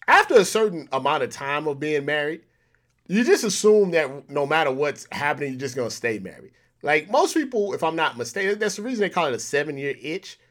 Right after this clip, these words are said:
If I'm not mistaken, most people get divorced, if they get divorced, like, before ten years or before seven years. Like, if you get to twenty-five, you're like, "Ah, what's, I mean, what's the point?" Like, it's like Jerry Jones. You know, Jerry Jones is caught with strippers and, and young girls and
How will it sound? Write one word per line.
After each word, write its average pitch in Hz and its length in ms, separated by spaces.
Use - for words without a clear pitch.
If 165 140
I'm 214 120
not 294 160
mistaken, 190 420
most 165 220
people 139 180
get 135 180
divorced, 123 520
if 202 180
they 139 140
get 131 180
divorced, 113 440
like, 107 280
before 147 400
ten 135 340
years 92 320
or 101 60
before 135 400
seven 110 400
years. - 340
Like, 185 140
if 185 100
you 208 80
get 330 180
to 247 80
twenty-five, 147 840
you're 143 100
like, 147 300
"Ah, 147 160
what's, 117 300
I 131 140
mean, 127 120
what's 147 160
the - 80
point?" 143 320
Like, 147 300
it's 208 100
like 247 200
Jerry 214 280
Jones. 151 580
You 170 80
know, 180 100
Jerry 240 280
Jones 175 320
is 120 80
caught 160 260
with 110 100
strippers 135 680
and, 104 200
and 98 160
young 135 280
girls 131 460
and 101 240